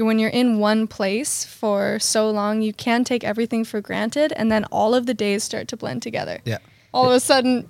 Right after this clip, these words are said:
Speaker 1: it's
Speaker 2: Yeah.
Speaker 1: been weeks and months and years have go-, gone by so quickly.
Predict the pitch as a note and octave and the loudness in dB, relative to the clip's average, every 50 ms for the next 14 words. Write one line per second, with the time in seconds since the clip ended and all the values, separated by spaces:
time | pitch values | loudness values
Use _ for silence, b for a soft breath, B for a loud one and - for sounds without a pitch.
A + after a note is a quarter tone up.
0 | - - - - C#4+ B3 - B2 - C#4 B3 A3 A#3+ D4 D4+ - - - - - | -14 -8 -2 0 0 2 4 6 6 6 6 4 4 4 2 2 -2 -8 -10 -8
1 | - - - A#3 A3+ A3+ A3+ A#3 C#4 C#4+ B3+ A3+ - - - - A3+ A3 A3 G#3+ | -6 -4 -2 -2 0 0 2 2 2 2 2 0 -2 -6 -6 -4 -2 0 2 2
2 | A#3+ C4+ C#4 C4 B3 A#3 B3 G#3 G#3+ - A3+ A3 A3 G#3+ A3 G#3+ A#3+ B3 A3+ G#3 | 2 2 2 0 0 -2 -4 -6 -4 -2 -2 -2 0 2 2 2 2 2 2 2
3 | G#3+ A#3 A#3+ A3+ A3+ - - - A3+ A3+ A3 A3 - - A#3+ B3 - G#3 - - | 2 2 2 0 0 -2 0 0 2 2 2 0 0 -2 -2 -2 -4 -10 -8 -8
4 | - - | -12 -12